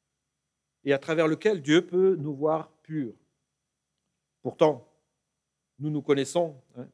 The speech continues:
comme le dit Jean, qui peut dire qu'il n'a pas péché ? En tout, en tous les cas, pas moi.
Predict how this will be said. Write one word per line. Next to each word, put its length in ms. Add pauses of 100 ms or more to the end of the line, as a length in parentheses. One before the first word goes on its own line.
comme 200
le 100
dit 140
Jean, 280 (2250)
qui 120
peut 160
dire 380 (480)
qu'il 120
n'a 80
pas 120
péché ? 540
En 100
tout, 140 (140)
en 100
tous 100
les 80
cas, 320 (640)
pas 120
moi. 260